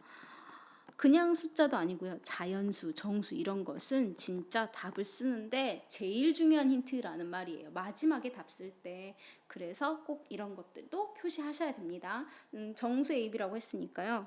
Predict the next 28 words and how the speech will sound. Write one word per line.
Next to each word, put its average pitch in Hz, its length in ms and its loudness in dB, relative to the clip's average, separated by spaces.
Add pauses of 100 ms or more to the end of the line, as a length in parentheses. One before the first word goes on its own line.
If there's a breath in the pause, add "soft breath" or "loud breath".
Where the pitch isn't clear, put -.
(120)
곱해가지고 294 680 4
오가 254 240 6
될 190 140 -4
수 - 160 -10
있는 185 160 -2
숫자들 - 400 -6
생각할 233 420 0
거예요. 165 300 -4 (340 loud breath)
오하고 240 840 6 (140)
이를 220 240 2
곱해도 180 360 -4
되고요. 160 340 -4 (100)
일하고 226 720 2 (100)
오를 277 280 6
곱해도 - 360 -6
되고요. 175 440 -8 (320 loud breath)
마이너스 302 560 6
일과 285 280 4
마이너스 233 520 0
오를 269 180 2
곱해도 240 400 0
되고요. 226 640 2
마이너스 185 480 -4
오하고 262 480 4
마이너스 180 480 -2
일을 269 140 2
곱해도 247 400 4
돼요. 180 520 0